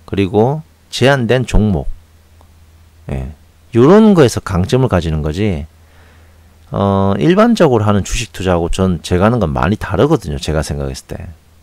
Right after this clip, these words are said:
보시면은 영상 지금까지 보시면 아시겠지만 매매를 막 자주 하는 것도 아니고 그렇잖아요.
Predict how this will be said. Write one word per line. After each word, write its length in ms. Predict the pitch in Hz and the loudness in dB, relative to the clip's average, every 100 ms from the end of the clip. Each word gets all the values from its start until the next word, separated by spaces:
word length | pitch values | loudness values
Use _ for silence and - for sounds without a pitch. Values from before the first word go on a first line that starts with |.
| _ _ - | _ _ 0
보시면은 540 | - - 156 131 95 76 - - - _ _ _ _ _ - - | 2 4 2 2 0 -2 -10 -20 -20 _ _ _ _ _ -8 0
영상 460 | 104 120 160 143 | 2 4 2 2
지금까지 300 | 120 127 117 | 0 0 0
보시면 340 | 98 107 117 82 | 0 -2 0 0
아시겠지만 600 | 85 87 - 87 80 71 | -2 -6 -6 -4 -4 -2
매매를 380 | 95 139 170 92 | 2 4 2 0
막 180 | 71 - | -4 -4
자주 320 | 95 131 185 | 0 4 4
하는 140 | 143 | 4
것도 260 | 98 - 64 | 2 0 -2
아니고 640 | 69 78 71 71 69 69 69 _ _ _ _ | -2 -4 -4 -4 -6 -8 -12 _ _ _ _
그렇잖아요. 500 | - - - - 82 | -8 -6 -6 -8 -10